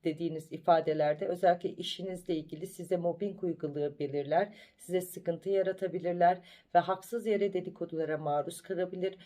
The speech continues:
Hiç olmadık ortamda bulunmak zorunda kalabilirsiniz ve sizin üstünüze oyunlar oynanabilir.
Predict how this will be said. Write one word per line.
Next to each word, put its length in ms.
Hiç 240
olmadık 540
ortamda 600
bulunmak 400
zorunda 400
kalabilirsiniz 840
ve 100
sizin 420
üstünüze 440
oyunlar 400
oynanabilir. 720